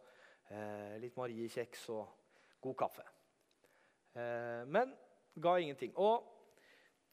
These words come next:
men så tenkte jeg, ok, da driter jeg i dette, da er ikke det noe poeng. Eh, men så gikk jeg opp en tredje gang. Eh, og da, eh, måten jeg var kledd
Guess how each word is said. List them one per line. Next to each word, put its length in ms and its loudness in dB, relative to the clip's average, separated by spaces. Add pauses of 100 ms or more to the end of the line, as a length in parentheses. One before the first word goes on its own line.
(500)
men 80 4
så 100 -2
tenkte 220 6
jeg, 160 6
ok, 160 0
da 100 4
driter 320 6
jeg 80 6
i 60 6
dette, 180 0
da 100 4
er 120 2
ikke 100 4
det 140 4
noe 100 0
poeng. 300 6 (580)
Eh, 400 -2
men 180 2
så 140 8 (320)
gikk 320 0
jeg 80 10
opp 480 0
en 300 0 (180)
tredje 320 2
gang. 180 -2 (1120)
Eh, 400 -6
og 160 2
da, 140 10 (1040)
eh, 300 2 (340)
måten 400 4
jeg 80 6
var 160 6
kledd 300 2